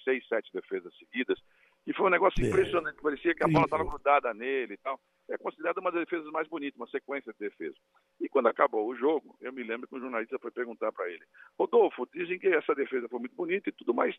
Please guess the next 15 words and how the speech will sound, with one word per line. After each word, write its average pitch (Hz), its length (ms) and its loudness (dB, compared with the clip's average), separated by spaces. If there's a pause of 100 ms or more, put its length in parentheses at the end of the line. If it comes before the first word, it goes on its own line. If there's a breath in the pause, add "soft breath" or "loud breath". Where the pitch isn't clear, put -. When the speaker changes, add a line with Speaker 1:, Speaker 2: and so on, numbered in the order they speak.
Speaker 1:
teve 190 240 2
sorte, 151 460 4
né?" 110 120 -14 (600 soft breath)
Ele - 120 -2
falou: - 260 6
"Olha, 90 240 4 (100)
se 190 100 0
acordar 190 460 0 (100)
cedo, 98 360 -6 (300)
trabalhar 147 440 0
bastante, 117 680 -6 (120)
estudar, 117 680 4 (300 soft breath)
é, 101 100 -6
me 110 120 -8
dedicar, 135 640 2